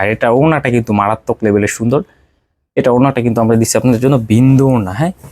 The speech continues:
প্রাইস কিন্তু সেমই রাখবো। আপনাদের ওড়নাটা দেখেন just ওয়াও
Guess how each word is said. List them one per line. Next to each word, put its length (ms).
প্রাইস 240
কিন্তু 200
সেমই 300
রাখবো। 200
আপনাদের 340
ওড়নাটা 300
দেখেন 200
just 240
ওয়াও 260